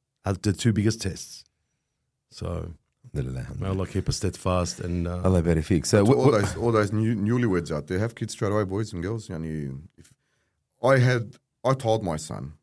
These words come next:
Speaker 3: and he's probably gonna watch this one day and think, "You shouldn't have said that."
Speaker 2: <laughs>
Speaker 3: He was nineteen and wanted to get married.
Speaker 1: Good
Speaker 3: Nice.
Speaker 1: boy, bro. Let's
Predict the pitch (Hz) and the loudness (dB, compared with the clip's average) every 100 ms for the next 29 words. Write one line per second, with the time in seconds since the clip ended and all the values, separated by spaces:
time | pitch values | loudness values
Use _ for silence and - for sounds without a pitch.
0 | _ _ _ _ _ _ 92 90 90 101 | _ _ _ _ _ _ -8 -8 -6 -6
1 | 82 80 82 76 78 76 71 76 69 - | -4 -6 -6 -8 -8 -8 -8 -12 -14 -8
2 | 82 73 67 62 - - - - - - | -8 -6 -8 -8 -8 -10 -12 -12 -16 -18
3 | - _ _ _ _ 131 135 113 110 107 | -20 _ _ _ _ 0 0 2 0 0
4 | 101 92 - 76 65 60 _ _ _ _ | 0 -2 -6 -6 -6 -8 _ _ _ _
5 | _ _ _ _ _ _ _ 143 101 98 | _ _ _ _ _ _ _ 0 2 4
6 | 92 71 65 - | 2 2 -6 -8